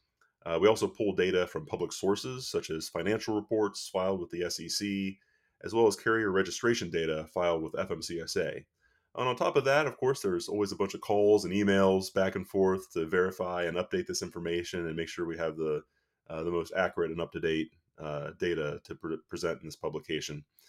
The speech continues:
Uh, now, Mike, this was your first year really rolling up your sleeves and, and diving into this particular project.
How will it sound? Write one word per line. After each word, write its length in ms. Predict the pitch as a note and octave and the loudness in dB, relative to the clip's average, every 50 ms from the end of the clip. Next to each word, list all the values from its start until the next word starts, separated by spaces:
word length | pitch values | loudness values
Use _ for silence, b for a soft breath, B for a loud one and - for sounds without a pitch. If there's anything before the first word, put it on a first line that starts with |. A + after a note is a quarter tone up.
| b b b b b b b _ | b b b b b b b _
Uh, 180 | F2+ F2 E2+ E2+ | -8 -4 -2 0
now, 140 | F2 F#2+ G2+ | 2 2 2
Mike, 260 | G#2 G#2 G#2 G2+ - | 2 2 0 0 0
this 160 | D3+ D#3+ D#3+ | -2 -2 -2
was 160 | F3 C#3 A2+ | -2 -4 -2
your 80 | A#2+ C3 | -4 -4
first 340 | B2+ - C3 B2+ A#2+ - - | -2 -2 -2 -2 -2 -4 -4
year 200 | A2 A2+ A2 G#2 | -2 0 0 0
really 320 | G2+ F#2+ A#2+ D3+ C#3+ A2+ | 0 0 0 0 2 2
rolling 240 | G2+ A2+ A#2 A#2 A2 | 4 4 4 4 2
up 100 | A2 G2+ | 0 -2
your 80 | - E2+ | -2 -4
sleeves 500 | - - - G#2 G#2 G2+ G2+ G2+ F#2+ F#2+ | -2 -2 0 0 2 2 2 0 0 0
and, 160 | E2+ E2 D#2+ | -4 -4 -4
and 140 | - F2 E2+ | -6 -4 0
diving 380 | - F#2+ G2 G2 F#2+ G2 G2 F2+ | 2 4 4 4 4 2 0 -2
into 240 | F2+ E2+ - F#2+ | -4 -4 -6 0
this 160 | F2 A#2 A#2+ A#2+ | 2 2 2 2
particular 420 | - G2 - G2 F#2+ - F2 E2 | -2 -4 -4 -4 -2 0 0 0
project. 680 | - - - G2 F2+ E2+ D2+ F2 E2 D#2+ D#2+ - - | 0 2 2 4 4 4 4 4 2 2 2 -2 -8